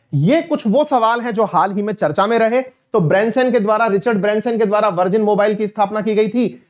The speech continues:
इसरो के अंदर अध्यक्ष के सिवन है। ये सारी की सारी बातें हम लोग already बता चुके हैं, ठीक है ना? ब्रैनसन है वो, याद रखिएगा, जिसके द्वारा स्थापना की।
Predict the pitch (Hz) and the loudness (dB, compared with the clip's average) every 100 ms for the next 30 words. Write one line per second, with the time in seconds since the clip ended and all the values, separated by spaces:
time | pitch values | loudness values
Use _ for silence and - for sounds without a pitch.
0 | - 220 277 262 262 220 226 214 185 208 | -4 0 2 2 0 -4 0 0 2 0
1 | - 208 208 233 254 247 214 214 214 196 | -2 0 0 0 0 0 0 0 0 0
2 | 190 190 175 160 160 220 185 202 147 165 | 0 0 0 2 0 -2 0 0 0 -2
3 | 165 175 160 151 135 127 120 123 208 240 | 0 0 0 -2 -2 -4 -4 -2 -2 0
4 | 254 277 - - - 143 - 240 269 285 | 0 -2 -10 -14 -2 2 2 0 -2 0
5 | 285 208 185 196 165 185 170 135 156 185 | 0 2 2 2 2 0 -2 -2 0 0
6 | 175 165 165 143 147 143 139 123 120 - | -2 -4 -4 -2 -2 -2 -8 -10 -10 -14